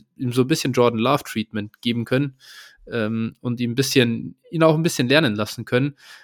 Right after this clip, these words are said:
Du hast ja damit nichts verloren. Von dem her war ich sehr überrascht, dass er zu den Cowboys gegangen ist. Da gibt's ja eigentlich überhaupt keine Möglichkeit, kurzfristig zu starten oder irgendwie eine, eine, eine Perspektive. Aber ich denk, ähm, ja, von den Niners war's im Prinzip, wenn man diese Soft Facts sieht, der richtige Move.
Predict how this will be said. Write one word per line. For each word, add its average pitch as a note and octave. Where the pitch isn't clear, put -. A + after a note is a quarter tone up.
Du A#2+
hast C#3+
ja B2
damit A2+
nichts A#2
verloren. G#2
Von A#2+
dem C#3
her C3
war B2
ich A#2+
sehr C3
überrascht, A#2+
dass A#2+
er A2+
zu -
den A2+
Cowboys D3
gegangen B2
ist. A#2+
Da A2+
gibt's A2+
ja A#2
eigentlich A2+
überhaupt A2
keine G#2
Möglichkeit, A#2+
kurzfristig -
zu -
starten A2+
oder A2
irgendwie A2+
eine, A2
eine, A2
eine A2
Perspektive. C3
Aber A2+
ich A2
denk, A2
ähm, G#2+
ja, A2+
von B2
den A#2
Niners A2+
war's A#2
im C#3+
Prinzip, A#2+
wenn A2+
man A2+
diese A2
Soft A#2+
Facts -
sieht, -
der G#2
richtige -
Move. A2